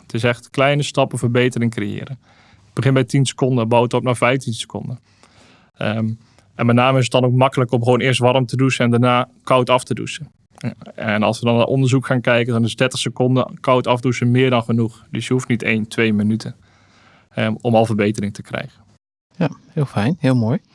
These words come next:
Speaker 2: Waar kunnen de luisteraars jou terugvinden? Ehm, kun jij wat, wat delen over, eh, jullie bedrijf, waar jullie zitten, wat jullie precies, eh, doen, hoe jullie mensen precies verder kunnen helpen?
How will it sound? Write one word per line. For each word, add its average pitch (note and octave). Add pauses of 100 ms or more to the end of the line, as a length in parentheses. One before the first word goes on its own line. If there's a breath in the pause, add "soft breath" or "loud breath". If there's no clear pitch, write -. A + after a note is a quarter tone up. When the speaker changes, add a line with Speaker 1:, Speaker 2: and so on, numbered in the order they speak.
(720 soft breath)
Speaker 2:
Waar D#3+
kunnen E3+
de C#3
luisteraars B2+ (200)
jou A2
terugvinden? G#2+ (680)
Ehm, G2 (340)
kun A2+
jij G#2+
wat, G2+
wat G2+
delen G#2+
over, G#2 (100)
eh, G2+
jullie G2+
bedrijf, G2+ (120)
waar G#2
jullie G2+
zitten, A2
wat G#2+
jullie G#2+
precies, -
eh, G2+ (180)
doen, A#2
hoe A2
jullie G#2
mensen G#2+ (540)
precies -
verder B2
kunnen A#2+
helpen? G#2+